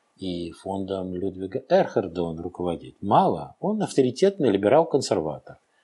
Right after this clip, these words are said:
И не менее авторитетный учёный. Поэтому вряд ли у наших западников, которые по любому поводу вопят: "Диссидент!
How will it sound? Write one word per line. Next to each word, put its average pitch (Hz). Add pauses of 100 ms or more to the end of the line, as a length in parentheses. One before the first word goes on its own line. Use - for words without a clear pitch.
(200)
И 107
не 101
менее 143
авторитетный 95
учёный. - (1400)
Поэтому 147
вряд 170
ли 110
у 107
наших 117
западников, 107 (320)
которые 113
по -
любому 131
поводу 87
вопят: 98 (1500)
"Диссидент! 165